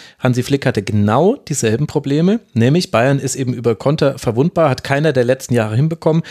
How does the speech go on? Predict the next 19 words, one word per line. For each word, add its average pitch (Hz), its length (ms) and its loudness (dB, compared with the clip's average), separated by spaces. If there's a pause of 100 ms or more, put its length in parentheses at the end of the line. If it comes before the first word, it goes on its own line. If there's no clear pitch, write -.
(160)
Also 123 180 0
sprich - 280 -2
die - 160 -6
grundsätzliche 165 720 0
Spielphilosophie, 131 760 -2
das, 151 300 -2 (160)
was 139 180 0
du 160 140 0
sagst, 151 340 0
dass 117 120 -2
Joshua 131 300 0
Kimmich 131 340 0
nie 170 260 4
einfach 143 220 -2
nur 139 140 4
den 127 120 4
Sechserraum 113 460 0
zumachen 107 380 -2
wird, 127 140 -2